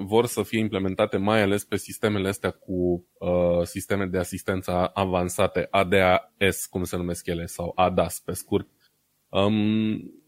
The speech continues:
evident, ei se referă la sisteme care monitorizează mai mult decât, uh, forța pusă în volan, cum au majoritatea mașinilor ac-,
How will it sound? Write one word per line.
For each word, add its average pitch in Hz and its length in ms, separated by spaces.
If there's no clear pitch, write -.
evident, 120 800
ei 123 240
se 127 120
referă 123 340
la 117 200
sisteme 123 420
care 113 180
monitorizează 117 640
mai 113 160
mult 127 260
decât, - 460
uh, 98 200
forța 104 420
pusă 101 500
în 95 200
volan, 92 500
cum 95 320
au 101 160
majoritatea 95 580
mașinilor 92 480
ac-, 85 160